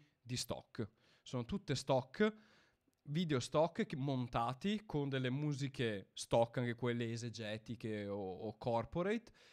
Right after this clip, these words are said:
con dei messaggi che sono di un ipocrita allucinante, e uno della nostra generazione che guarda una pubblicità del genere vede ipocrisia urlata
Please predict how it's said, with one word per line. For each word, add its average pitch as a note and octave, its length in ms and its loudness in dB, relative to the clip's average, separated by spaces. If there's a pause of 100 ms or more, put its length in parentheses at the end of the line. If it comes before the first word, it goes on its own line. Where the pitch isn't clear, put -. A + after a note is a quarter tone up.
(120)
con C#3+ 180 -2
dei D3+ 100 2
messaggi C3+ 720 0
che B2 140 -4
sono B2 640 -2 (100)
di B2 260 -8
un C3+ 100 0
ipocrita C3+ 560 0
allucinante, B2 800 -2 (400)
e F#3 120 2
uno B3+ 160 4
della D#3 160 6
nostra D3+ 300 2
generazione C#3+ 600 0
che B2 120 -2
guarda D3 300 6
una B2 100 2
pubblicità C3+ 360 2
del D#3+ 180 2
genere D#3 480 2
vede D3 300 2
ipocrisia D3+ 800 0
urlata C3 800 0